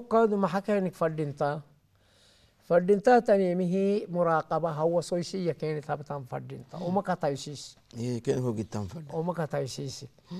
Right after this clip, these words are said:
Speaker 1: Ken wagi ta.
Speaker 2: Mm.
Speaker 1: Hubbu sa, gadar ki kene targi.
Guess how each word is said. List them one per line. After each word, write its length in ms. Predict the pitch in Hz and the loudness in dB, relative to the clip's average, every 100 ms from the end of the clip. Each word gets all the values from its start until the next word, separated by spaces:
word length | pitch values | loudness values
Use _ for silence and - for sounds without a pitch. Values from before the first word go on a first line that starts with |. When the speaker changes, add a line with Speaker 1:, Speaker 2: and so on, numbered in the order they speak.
| 175 - - | -14 -18 -2
Speaker 1:
Ken 200 | 170 175 | 0 4
wagi 280 | 160 151 147 | 2 2 -2
ta. 340 | - 175 190 - | 4 4 4 -4
Speaker 2:
Mm. 260 | 113 113 104 98 - | -10 -8 -10 -14 0
Speaker 1:
Hubbu 260 | 175 175 175 | 0 0 -2
sa, 240 | - 143 | 0 0
gadar 460 | 190 196 226 202 180 | 6 8 10 10 4
ki 120 | - | -4
kene 280 | 165 190 185 | 0 2 2
targi. 640 | - 156 151 147 147 170 | -2 0 0 0 -4 -6